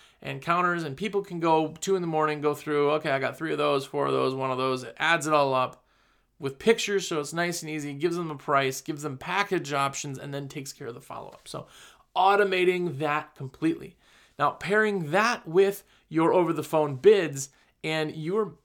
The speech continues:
absolutely covering everybody. I mean, it's, it's ridiculous how easy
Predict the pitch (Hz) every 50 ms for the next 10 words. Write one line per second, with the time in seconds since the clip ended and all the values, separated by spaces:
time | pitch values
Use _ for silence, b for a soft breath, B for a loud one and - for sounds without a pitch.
0 | _ _ _ - - 202 208 - - 190 185 - 139 165 165 160 - 170 185 180
1 | 175 - 127 120 107 - 76 - - - _ _ _ _ _ _ _ _ _ _
2 | _ _ _ _ - 156 156 165 160 151 - _ _ - 170 175 175 - - -
3 | _ _ _ - 175 180 175 175 - - 170 160 147 151 170 156 135 139 165 180
4 | 180 - 190 175 143 127 - - - - - - _ _ _ _ _ _ - -
5 | - 175 165 160 156 - - 185 202 226 240 226 180 160 147 135 131 127 127